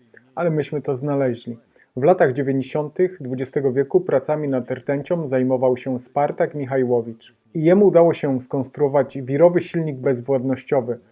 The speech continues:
w którym wirującą z wielką prędkością rtęć tworzyła kilkukilogramowy wektor ciągu. I w tym przydługim wstępem zapraszam was, drodzy widzowie, na rozważania o przedresetowych i tuż poresetowych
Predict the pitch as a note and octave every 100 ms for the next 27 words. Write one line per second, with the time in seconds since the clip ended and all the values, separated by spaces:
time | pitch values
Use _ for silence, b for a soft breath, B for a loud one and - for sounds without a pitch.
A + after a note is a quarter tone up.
0 | b b - - D3+ C#3 B2 C3+ D3 F3
1 | F3+ - C3 A#2 A#2 E3+ F3 D3 B2 C3
2 | B2+ - - C3+ A#2+ A2+ - - C3 C#3+
3 | - - E3 D#3 E3 C3 - G3 G3 F#3+
4 | D#3 C#3 B2+ B2+ C#3+ D3 B2 C3 - B2
5 | - C3 A#2 A2+ - _ b b b b
6 | b _ _ _ _ _ - C#3 - G#3
7 | G3+ D3+ D#3 C#3 B2+ - C3 B2 C#3+ D3
8 | D3 C#3 - C4 - - C3 C3 A#2 B2+
9 | A#2+ A#2 A#2 B2 B2+ C#3+ C#3+ C#3 C3 C#3+
10 | C3 B2+ B2 C3 - - - D3+ D3+ D3+
11 | D3+ - C3 B2+ B2 D3 - G3+ F#3+ -
12 | C3 B2 B2+ C3 A#2+ C3+